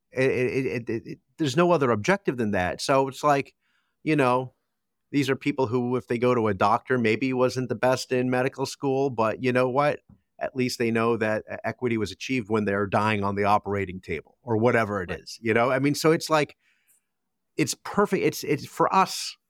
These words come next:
Speaker 1: this makes absolutely no sense because you're making diplomas worthless and you are not helping these minorities or other,
Speaker 2: No.
Speaker 1: or any other, any other person who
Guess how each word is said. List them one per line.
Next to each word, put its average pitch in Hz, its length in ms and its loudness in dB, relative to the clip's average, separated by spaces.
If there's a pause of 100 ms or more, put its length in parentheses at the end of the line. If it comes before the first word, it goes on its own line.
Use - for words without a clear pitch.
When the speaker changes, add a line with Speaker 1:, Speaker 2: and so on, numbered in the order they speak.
(1040)
Speaker 1:
this - 160 -2
makes 147 280 0 (120)
absolutely 135 580 -2
no 127 140 0
sense 135 340 -2
because - 300 -6
you're 117 120 0
making 117 260 -2
diplomas 110 440 -6
worthless 139 380 -4
and 123 160 -8
you 147 120 -2
are 160 100 4
not 139 200 0
helping 123 260 -2
these 104 160 -6
minorities 110 640 -2
or 113 260 -10
other, 113 300 -4
Speaker 2:
No. 349 320 -4
Speaker 1:
or 135 80 -14 (180)
any 139 240 2
other, 127 220 2
any 139 240 0
other 127 200 2
person - 340 -4
who 120 280 -2